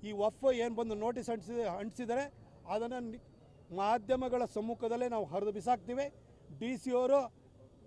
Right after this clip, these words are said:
ಕಣ್ಣು ಮುಚ್ಕೊಂಡು ಕೂತ್ಕೊಳ್ಬೇಡಿ, ನಿಮಗೆ, ನಿಮಗೊಂದು ಜುಡಿ-, both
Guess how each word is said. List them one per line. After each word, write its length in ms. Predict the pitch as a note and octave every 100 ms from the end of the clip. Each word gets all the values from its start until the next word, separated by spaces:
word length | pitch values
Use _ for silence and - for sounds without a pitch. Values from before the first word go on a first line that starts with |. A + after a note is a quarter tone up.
| - -
ಕಣ್ಣು 220 | A#3 B3
ಮುಚ್ಕೊಂಡು 360 | C4 - C4 B3
ಕೂತ್ಕೊಳ್ಬೇಡಿ, 680 | A#3+ G3+ B3+ A#3+ C4+ D4 - - - -
ನಿಮಗೆ, 600 | F#3+ A#3 B3 B3+ C#4 - - - - - - - -
ನಿಮಗೊಂದು 400 | F#3 A#3 A3+ A#3
ಜುಡಿ-, 380 | G#3 A3+ D4+ A#3+
both 300 | G3+ C4+ C4+